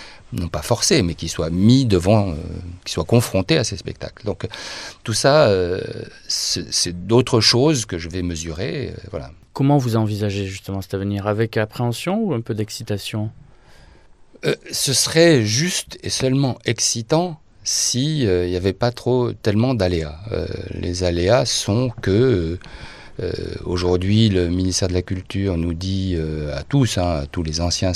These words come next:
Speaker 1: directeurs de centres dramatiques nationaux, euh, « Il y a plus d'argent, euh, bah, il faut que vous fassiez sans. » Et on me propose aujourd'hui la même subvention que celle que j'avais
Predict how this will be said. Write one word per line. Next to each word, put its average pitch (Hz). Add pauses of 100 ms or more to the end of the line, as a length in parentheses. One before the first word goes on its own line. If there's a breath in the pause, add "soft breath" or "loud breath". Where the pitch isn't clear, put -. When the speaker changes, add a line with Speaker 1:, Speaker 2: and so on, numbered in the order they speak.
(100)
Speaker 1:
directeurs 82
de -
centres 80
dramatiques 78
nationaux, 98
euh, « 80 (320 loud breath)
Il 85
y -
a -
plus 95
d'argent, 95
euh, 82 (400)
bah, 82
il 78
faut 85
que 85
vous 90
fassiez 87
sans. » 127 (480 loud breath)
Et 87
on 90
me 92
propose 92
aujourd'hui 87
la 92
même 107
subvention 98
que 101
celle 104
que 85
j'avais 113